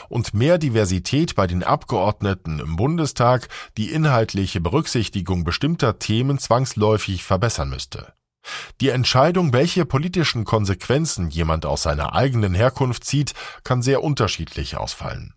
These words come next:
So verfügten etwa maßgebliche Architekten des von Hahn als ausgrenzend beschriebenen Hartz-vier-Konzepts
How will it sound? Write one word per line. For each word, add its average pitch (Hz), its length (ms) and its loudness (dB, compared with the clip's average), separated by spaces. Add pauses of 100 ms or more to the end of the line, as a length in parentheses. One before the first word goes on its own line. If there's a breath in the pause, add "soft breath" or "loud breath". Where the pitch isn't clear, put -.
(200)
So 76 140 -6
verfügten 104 540 -2
etwa 85 320 0
maßgebliche 107 800 0
Architekten 120 680 -2
des 87 200 -2
von 65 260 -8
Hahn 110 260 2
als - 300 -6
ausgrenzend 110 800 -2
beschriebenen 107 640 -2
Hartz-vier-Konzepts 120 960 0